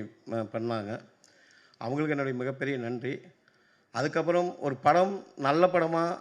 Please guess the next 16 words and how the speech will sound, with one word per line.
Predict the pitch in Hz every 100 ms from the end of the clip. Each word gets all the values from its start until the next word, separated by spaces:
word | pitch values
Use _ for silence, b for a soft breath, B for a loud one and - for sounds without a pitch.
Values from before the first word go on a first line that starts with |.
| - B B _
அந்த | 135 139
படத்தை | 139 156 160
எப்படி | 160 170
கொண்டு | 160 156
போய் | - 143
சேர்க்கணுங்கிறது | 151 151 151 143 143 165 156 -
என்னுடைய | 135 131 131
பத்திரிகை | 131 175 165 175
நண்பர்களுடைய | 156 151 143 143 139 139 135 123
கையில | 127 135 135
தான் | 131
இருக்கு. | 113 107 117 - - b b b b b b b _
பத்திரிகை | 131 135 170 175
நண்பர்கள், | 165 156 160 165
மீடியா | 156 156 160
நண்பர்கள் | 151 147 139 135 160 180